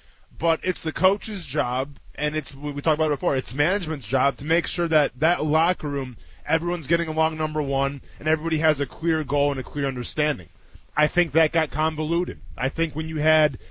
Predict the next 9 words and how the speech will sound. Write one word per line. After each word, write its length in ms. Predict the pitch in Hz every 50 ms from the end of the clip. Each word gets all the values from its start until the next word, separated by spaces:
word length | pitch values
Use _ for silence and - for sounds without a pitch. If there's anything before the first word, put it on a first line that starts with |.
| - - -
Tom 340 | - 170 180 170 165 160
Coughlin 580 | - - 165 156 160 165 - - 165 165 165 160
and 240 | 156 147 139 143 135
Doug 200 | 113 156 160 151
Marrone 420 | 156 151 143 147 147 156 160 156
going 240 | 135 151 151 151 143
back 320 | 117 - 151 151 147 -
and 120 | 156 151 135
forth, 440 | - - 151 156 156 156 156 151